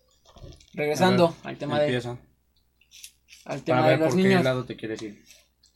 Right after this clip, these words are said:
Speaker 1: Bueno, empecemos por un lado técnico, acá.
Speaker 2: Me manché toda la mano.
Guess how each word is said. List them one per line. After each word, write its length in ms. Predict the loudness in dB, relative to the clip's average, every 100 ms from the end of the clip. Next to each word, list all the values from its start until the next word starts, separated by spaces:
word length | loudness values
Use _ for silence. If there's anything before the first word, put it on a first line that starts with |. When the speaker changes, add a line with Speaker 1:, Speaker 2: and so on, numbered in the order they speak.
| _ _ _ _
Speaker 1:
Bueno, 260 | 2 2 -2 -12
empecemos 360 | -8 -4 -4 -2
por 100 | 2
un 80 |
lado 180 | 6 6 6
técnico, 440 | 2 2 -2 -6
acá. 320 | -4 -4 -4 -10 -14 -12 -8 -2 -2 -2 -14 -20 -20 -20 _ _ _ _ _ _ _ _ _ _ _ _ _ _ _
Speaker 2:
Me 60 | -16
manché 220 | -14 -12
toda 180 | -12 -12
la 80 | -14
mano. 160 | -16